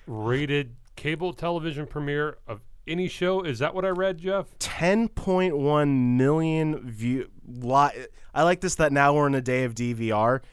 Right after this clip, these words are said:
Speaker 2: that we have to say this. Ten point one million live viewers, as in they watched it when it actually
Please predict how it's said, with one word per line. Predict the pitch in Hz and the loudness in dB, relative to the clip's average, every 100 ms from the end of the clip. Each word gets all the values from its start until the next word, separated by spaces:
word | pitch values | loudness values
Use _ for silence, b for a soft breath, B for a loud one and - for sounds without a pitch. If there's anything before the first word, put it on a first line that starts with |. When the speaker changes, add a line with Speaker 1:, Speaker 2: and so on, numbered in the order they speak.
| b - | b 0
Speaker 2:
that | 117 | 2
we | 127 | 2
have | 120 | 0
to | 113 | -2
say | - 117 | 0 0
this. | 117 123 - | 2 -2 -2
Ten | - 151 | -2 -2
point | - 160 139 | 0 -2 0
one | 135 131 127 120 | 0 0 2 0
million | 123 123 120 107 110 | 0 0 -2 -4 -8
live | 110 110 120 110 | 0 4 4 2
viewers, | 117 110 90 | -2 -4 -4
as | 110 123 | -4 -2
in | 113 | -2
they | 113 123 | -2 -4
watched | 113 117 120 - | -2 -2 -2 -4
it | 120 92 | -6 -6
when | 101 113 | -4 -2
it | 113 | -2
actually | 107 - 113 107 101 | -2 -4 -6 -6 -6